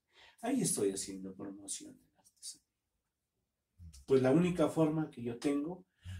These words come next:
porque no tengo los recursos de pagar un, una publicidad en televisión, una publicidad en radio, bueno, tantas cosas que hay ahora. Entonces tengo que hacerlo voz a voz,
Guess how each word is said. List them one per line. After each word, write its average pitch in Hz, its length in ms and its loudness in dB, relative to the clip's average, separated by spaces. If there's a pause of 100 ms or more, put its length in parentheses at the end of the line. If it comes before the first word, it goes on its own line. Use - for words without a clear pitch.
(100)
porque 117 300 -2
no 120 180 0
tengo 123 240 0
los 117 180 -4
recursos 120 520 -2
de 107 100 -4
pagar 101 400 -10
un, 101 340 -12 (1300)
una 107 560 -2
publicidad 101 640 -4
en 98 120 -8
televisión, 98 800 0
una 101 260 -8 (100)
publicidad 95 580 -14
en 92 60 -16
radio, 123 520 0
bueno, 98 240 -6 (320)
tantas 151 400 0
cosas 117 320 -6
que - 140 -12
hay 101 120 -8
ahora. - 300 -16 (1200)
Entonces 165 420 0
tengo 160 280 0
que - 80 -6
hacerlo 143 380 -2
voz 139 260 -6
a - 60 -20
voz, - 360 -18